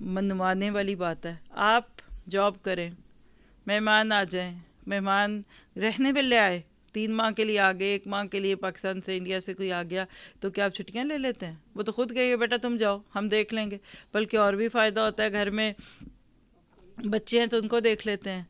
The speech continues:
अगर आपको खुद यकीन है ना, आपको अगर खुद यकीन है कि आप कर सकते हैं, अपना, अपनी बात को मनवा सकते हैं, तो आप कभी अपने फ़राइज़ नहीं छोड़ेंगे, ठीक है? तो मेहमान नवाजी को थोड़ा सा देख लेते हैं। इस्लाम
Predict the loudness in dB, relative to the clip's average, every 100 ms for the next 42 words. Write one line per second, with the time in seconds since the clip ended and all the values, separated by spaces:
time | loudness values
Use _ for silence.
0 | -18 -20 -20 -8 -4 -4 -6 -2 4 4
1 | 2 -4 -6 -6 -6 -4 -4 -4 -4 -4
2 | -4 -6 -6 -10 -14 _ -20 -20 _ _
3 | _ _ 2 4 4 0 -2 -2 0 0
4 | 0 -4 -4 -6 -6 -8 -12 -20 _ -6
5 | 0 4 6 4 0 -2 -2 -4 -10 -8
6 | -4 -2 -2 -4 -10 -20 -18 -2 -2 0
7 | 0 0 -2 -6 -4 -2 4 2 2 -4
8 | -4 -2 -4 -4 -8 -8 -8 -8 -6 -4
9 | -4 -8 -12 -2 -2 0 -2 0 2 4
10 | 2 -2 -8 -6 -6 -6 -8 -12 -18 _
11 | -6 -4 -6 -10 -18 -20 -6 -4 0 0
12 | 2 0 0 0 -2 -4 -6 -4 -2 -2
13 | -4 -4 -4 -4 -8 -6 -6 -6 -8 -20
14 | -12 -10 -4 4 4 4 2